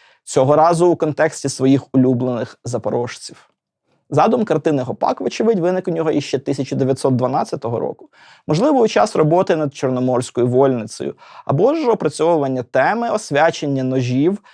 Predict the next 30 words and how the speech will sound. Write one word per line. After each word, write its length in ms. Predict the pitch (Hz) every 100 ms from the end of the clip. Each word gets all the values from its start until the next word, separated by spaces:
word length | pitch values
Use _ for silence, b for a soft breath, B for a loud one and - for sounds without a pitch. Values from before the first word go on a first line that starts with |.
| b -
за 140 | 139
мотивами 600 | 139 139 131 135 135 127 -
гайдамаків 840 | 123 123 120 120 165 233 123 107
Тараса 420 | - 107 131 -
Шевченка, 680 | 107 107 - 156 180 143 - _ _ _
ну 80 | 226
тобто 380 | 233 233 220 208 b b -
типовими 600 | 151 - 139 160 147 127
темами 480 | - 170 160 147
для 200 | 131 139
русських 400 | 143 151 - 147
живописців, 680 | 131 151 160 - - - 143
чи 140 | - -
не 120 | 127
так? 220 | - - _ _ _ _ _
Якийсь 260 | - 226 269
час 240 | - 220
Ріпін 280 | 185 208 156
листувався 500 | 135 - 131 143 127
зі 100 | 127
своїм 320 | 123 135 127
давнім 400 | 120 135 147 131
другом 440 | 127 135 202 196 143
та 120 | 127
консультантом 720 | 131 131 156 147 170 180 147 -
іще 320 | - - 233
часів 360 | 220 147 185 151
роботи 340 | 135 165 -
над 200 | 135 127
запорожцями, 760 | 131 156 208 233 - - -